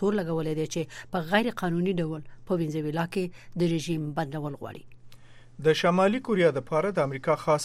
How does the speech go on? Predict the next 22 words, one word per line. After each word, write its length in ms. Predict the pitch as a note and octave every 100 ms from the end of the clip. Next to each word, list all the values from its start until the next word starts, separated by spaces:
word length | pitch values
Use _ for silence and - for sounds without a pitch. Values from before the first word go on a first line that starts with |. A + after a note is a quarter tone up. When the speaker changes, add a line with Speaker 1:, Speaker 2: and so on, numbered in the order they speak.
| C#3
Speaker 2:
استازی 380 | - D#3+ D#3 C#3+
د 120 | C3+ C3+
جمهور 300 | C3+ C#3+ D3
رئیس 160 | C3 -
ډانلډ 300 | C3+ C3+ B2 -
ټرمپ 200 | C#3+ C3+ - - - C3+
او 60 | B2+
د 80 | B2+
شمالي 360 | - C3 C3+ C3+ C3+
کوریا 200 | C3 B2
د 80 | B2
رهبر 340 | A#2 B2 C3 B2
کیم 160 | B2+ A#2+ B2
جونګ 160 | B2 B2+ F#3+
اون 180 | E3+ G#2+
د 80 | B2 B2+
دویمې 320 | C3+ A3+ A#3 G3
لیدنې 300 | F#3 F#3+ E3
د 80 | C#3 -
ترتیباتو 520 | A#2 - B2 F3+ - B2
په 120 | B2
خاطر 320 | C3 B2 E3+